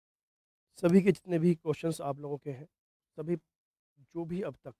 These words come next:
प्रतियोगी परीक्षाएं, वन टायर जो exam हुआ है, सभी से संबंधित आप लोगों के question है। क्लास में कौन कौन available है,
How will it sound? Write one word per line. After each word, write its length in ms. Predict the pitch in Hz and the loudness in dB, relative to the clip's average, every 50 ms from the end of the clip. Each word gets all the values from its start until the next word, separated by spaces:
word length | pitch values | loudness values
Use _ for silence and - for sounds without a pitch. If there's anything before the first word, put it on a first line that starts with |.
| _ _ _ _ _ _ _ _ _ _ _ _ _ _ _ _ _ _ _ _ _ - | _ _ _ _ _ _ _ _ _ _ _ _ _ _ _ _ _ _ _ _ _ -6
प्रतियोगी 280 | 156 147 185 185 190 | 0 2 2 2 2
परीक्षाएं, 340 | 180 180 160 151 - 170 165 | 2 0 -2 4 8 8 8
वन 200 | 147 131 143 160 | 8 6 0 0
टायर 200 | 147 180 180 175 | 4 6 8 8
जो 120 | 160 151 156 | 8 6 2
exam 280 | 147 143 135 151 143 | 2 2 0 -2 -2
हुआ 120 | 147 143 143 | -2 -4 -6
है, 60 | 165 | -10
सभी 280 | - - - 156 160 170 | -10 0 2 4 6 6
से 60 | 175 160 | 4 4
संबंधित 420 | - 151 143 143 147 151 160 156 | 2 -2 0 2 2 2 2 0
आप 140 | 143 127 127 | -2 -6 -6
लोगों 160 | 147 147 151 | -6 -8 -8
के 60 | 156 156 | -8 -10
question 300 | - 160 139 - - 135 | -12 -16 -20 -20 -20 -20
है। 60 | 120 | -20
क्लास 300 | _ - 151 151 147 - 175 | _ -8 -6 -6 -6 -4 -4
में 80 | 175 | -4
कौन 180 | 160 165 160 165 | -4 -4 -6 -6
कौन 140 | 170 175 170 | -4 -4 -6
available 420 | 160 160 160 165 160 160 160 151 | -6 -6 -8 -10 -10 -10 -10 -12
है, 60 | 151 | -14